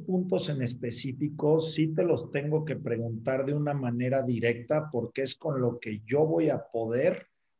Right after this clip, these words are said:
hacerte propuestas de acuerdo a lo que tú me plasmes en esta información. Entonces, si no tienes inconveniente, voy a sacar este cuestionario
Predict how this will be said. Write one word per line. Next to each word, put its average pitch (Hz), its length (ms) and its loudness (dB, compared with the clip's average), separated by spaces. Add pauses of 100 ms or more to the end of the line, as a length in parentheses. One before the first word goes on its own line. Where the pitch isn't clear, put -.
hacerte 139 560 -2
propuestas 185 1040 -2 (220)
de 110 200 -2
acuerdo 139 480 0
a - 20 6
lo 139 140 0
que - 100 -4
tú 135 180 -6
me 143 140 0
plasmes 127 580 -4
en 113 140 -4
esta 120 200 -6
información. 101 840 -6 (320)
Entonces, 156 680 2 (160)
si 131 300 -4
no 165 200 2
tienes 185 280 0
inconveniente, 131 800 0
voy 147 180 4
a 156 60 6
sacar 131 320 0
este 127 240 0
cuestionario 127 1040 2